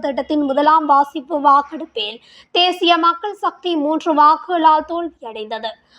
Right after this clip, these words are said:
அதன்படி இன்று வரவு செலவு திட்டத்தின் இரண்டாம் வாசிப்பு வாக்கெடுப்புக்காக இடம்பெற்ற விவாதத்தின் போது ஐக்கிய மக்கள் சக்தியைச் சேர்ந்த உறுப்பினர் ஒருவருக்கு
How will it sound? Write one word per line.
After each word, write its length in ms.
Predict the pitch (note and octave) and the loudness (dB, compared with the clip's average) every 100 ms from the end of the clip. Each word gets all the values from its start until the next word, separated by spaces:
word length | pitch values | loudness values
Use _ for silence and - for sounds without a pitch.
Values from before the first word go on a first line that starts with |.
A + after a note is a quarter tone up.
| - | 0
அதன்படி 540 | D#4+ F4 F#4 - G#4 G4+ | 4 4 4 2 0 -2
இன்று 200 | G4 G4+ F#4 | -6 -2 4
வரவு 320 | E4+ E4+ E4+ | 6 4 0
செலவு 300 | F#4+ F4 E4+ | -4 -4 -4
திட்டத்தின் 440 | E4 D#4+ - E4 D#4+ | -6 -8 -4 -4 2
இரண்டாம் 380 | D#4 D4 D#4+ D#4 | 2 4 2 4
வாசிப்பு 480 | C#4+ D4 D#4 - D4+ C#4+ | 2 0 -6 -14 -2 2
வாக்கெடுப்புக்காக 880 | C#4 D4 D#4 - D4 D4 C#4+ F4 C#4+ | 2 2 -6 -8 0 4 4 0 -6
இடம்பெற்ற 400 | C#4+ C#4+ D4+ D4+ | -6 -8 -8 -8
விவாதத்தின் 760 | C4 C4 C#4+ D4+ D4+ D#4+ D4+ | -2 2 4 2 -2 -6 -8
போது 280 | E4+ E4+ A3+ A3 A3 _ - - E4+ | -6 -6 -8 -12 -16 _ -10 0 2
ஐக்கிய 260 | F4 F#4+ G#4 | 2 -4 -6
மக்கள் 380 | F#4 - F4+ F#4 | -8 -10 -8 -6
சக்தியைச் 360 | E4 E4+ D#4 | -4 -4 -2
சேர்ந்த 220 | F4 D#4 D#4 | 0 0 2
உறுப்பினர் 500 | D4 - F4 C#4+ - | 0 0 0 -2 0
ஒருவருக்கு 580 | C4+ C4 C#4+ D4 - | -2 2 0 0 -2